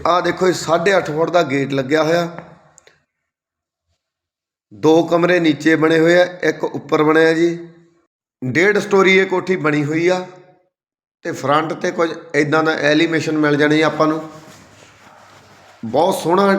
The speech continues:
ਡਿਜ਼ਾਈਨ ਆ। ਤੇ ਆ ਜਾਓ ਹੁਣ ਦਿਖਾਉਂਦੇ ਕੋਠੀ ਤੁਹਾਨੂੰ ਅੰਦਰੋਂ।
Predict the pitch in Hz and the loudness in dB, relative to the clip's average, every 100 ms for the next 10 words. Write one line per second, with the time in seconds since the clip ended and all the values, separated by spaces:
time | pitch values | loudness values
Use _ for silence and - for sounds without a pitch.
0 | - 139 143 151 156 175 180 - - - | -2 0 0 2 0 0 -4 -10 -20 -20
1 | - - _ _ _ _ _ _ _ _ | -20 -20 _ _ _ _ _ _ _ _
2 | _ _ _ _ _ _ - - - 139 | _ _ _ _ _ _ -18 -16 -6 0
3 | 147 160 151 160 147 151 156 156 151 143 | 2 2 0 -2 -2 0 0 -2 -2 -4
4 | 151 156 156 151 135 147 170 | -2 -2 0 0 2 0 0